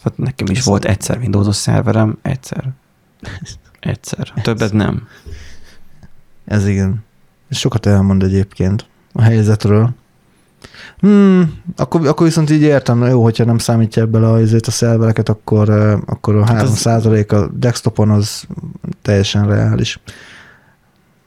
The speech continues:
Speaker 1: Nem írja
Speaker 2: Jó,
Speaker 1: asztali
Speaker 2: három egész nulla nyolc, bocsánat, három egész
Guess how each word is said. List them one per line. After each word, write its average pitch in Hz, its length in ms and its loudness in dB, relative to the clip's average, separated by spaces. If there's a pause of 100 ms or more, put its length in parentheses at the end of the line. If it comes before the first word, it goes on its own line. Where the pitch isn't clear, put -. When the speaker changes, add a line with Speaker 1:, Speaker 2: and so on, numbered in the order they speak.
(1120)
Speaker 1:
Nem 104 220 0
írja 104 140 4
Speaker 2:
Jó, 104 60 2
Speaker 1:
asztali 107 320 -2
Speaker 2:
három 120 140 2
egész 113 160 0
nulla 113 200 4
nyolc, 107 220 4
bocsánat, 110 340 0
három 107 260 0
egész 98 180 -4